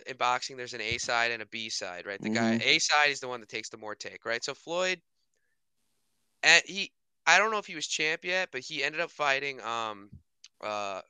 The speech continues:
Speaker 1: who's the guy that, who's, um, shit, who's, uh,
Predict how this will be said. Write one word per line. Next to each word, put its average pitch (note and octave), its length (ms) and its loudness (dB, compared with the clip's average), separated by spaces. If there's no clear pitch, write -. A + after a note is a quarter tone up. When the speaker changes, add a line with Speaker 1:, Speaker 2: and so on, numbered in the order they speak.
Speaker 1:
who's E3 160 -10
the E3+ 100 -10
guy C#3 280 4
that, A#2+ 220 -2
who's, F3+ 240 -10
um, C#3+ 480 -2
shit, - 340 -10
who's, D#3 260 -8
uh, C3+ 560 -4